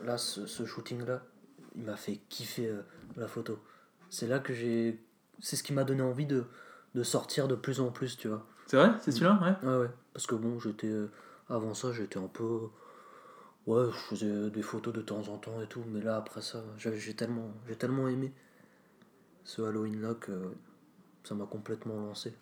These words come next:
Speaker 2: Ouais, bah, c'est cool. <laughs> Voilà, donc ouais, c'était, c'était sympa et voilà, c'était vraiment un bon moment et depuis, bah, l'année dernière, on a essayé de, d'y retourner, bon, ça,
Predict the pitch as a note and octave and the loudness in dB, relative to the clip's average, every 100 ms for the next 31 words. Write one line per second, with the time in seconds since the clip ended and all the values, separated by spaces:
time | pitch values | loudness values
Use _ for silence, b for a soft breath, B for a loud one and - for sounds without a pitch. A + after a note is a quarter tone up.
0 | _ - - - A#3 A#3 - A2+ B2+ B2+ | _ -20 -6 6 8 8 6 2 0 -2
1 | B2 A#2+ D#3 G#2+ - - - _ - - | -2 4 4 4 -2 -8 -20 _ -20 -20
2 | - - - - - _ - - D#3+ B | -20 -20 -20 -20 -20 _ -8 -6 -6 B
3 | B B B - B2 A2+ A#2 A2+ A2 B2 | B B B 6 8 10 8 6 4 8
4 | F3 F3+ - C3 A#2+ - A#2 A2 B2+ A2 | 8 8 2 4 2 0 2 6 6 6
5 | G#2+ A2+ A#2+ G#2+ G#2 G2+ F#2 - - - | 6 6 4 -2 -6 -14 -18 -20 -20 -20
6 | - _ B B B B B B B B | -20 _ B B B B B B B B
7 | - D#3 A#2 A#2 C#3 C3 C#3+ G3 G#3 F#3 | 4 6 6 6 8 12 12 12 12 12
8 | E3+ E3 F#3+ G3+ D3 C3+ C3 - D#3+ C3+ | 12 12 12 12 10 8 6 2 8 10
9 | B2+ B2+ C3+ D3+ B2+ A#2 - B2 A#2+ A#2 | 10 10 8 8 6 4 2 2 2 2
10 | A#2 A#2 A2+ - A#2+ C3 C3 A#2+ A2+ - | 2 0 -2 -2 2 2 2 0 -2 -4